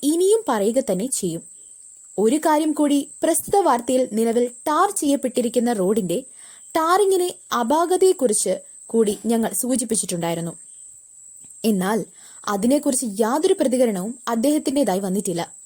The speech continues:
മീഡിയ ന്യൂസ് ടൈം അവിടെ എത്തുന്നത് പതിമൂന്നാം വാർഡിലെ ഒരു വോട്ടർ ക്ഷണിച്ചുകൊണ്ടുപോയത് പ്രകാരമാണ്.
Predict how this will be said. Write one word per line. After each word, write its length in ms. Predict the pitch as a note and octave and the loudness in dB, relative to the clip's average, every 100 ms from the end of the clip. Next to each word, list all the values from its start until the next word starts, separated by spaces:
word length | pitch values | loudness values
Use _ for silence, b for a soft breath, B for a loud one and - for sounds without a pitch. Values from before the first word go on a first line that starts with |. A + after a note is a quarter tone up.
| - B B B B B - | -20 B B B B B -6
മീഡിയ 420 | G#3 A3 B3 D4 | 0 2 4 2
ന്യൂസ് 400 | D4+ C4 C#4 - | 2 0 0 0
ടൈം 200 | C#4 A#3 B3 - | -2 -4 -6 -4
അവിടെ 220 | C#4+ D#4+ | -2 2
എത്തുന്നത് 520 | D4 C#4+ E4 C#4+ A3 - - | 0 2 2 2 0 -2 -4
പതിമൂന്നാം 560 | C4+ C4+ D#4+ F4 F#4+ D4 | -2 0 0 2 2 2
വാർഡിലെ 440 | A#3 B3 F#3+ F3 B B B | 2 2 0 -2 B B B
ഒരു 180 | C#4 C#4+ G#3+ | 0 2 2
വോട്ടർ 320 | B3+ E4 G#4 | 2 2 0
ക്ഷണിച്ചുകൊണ്ടുപോയത് 960 | G4+ - C4 C#4+ E4+ D#4 C#4 G#3 F3+ A#3 | -2 0 0 -2 -2 -2 0 0 0 0
പ്രകാരമാണ്. 580 | A#3 G3 A3+ F3 E3+ | -2 0 0 0 -4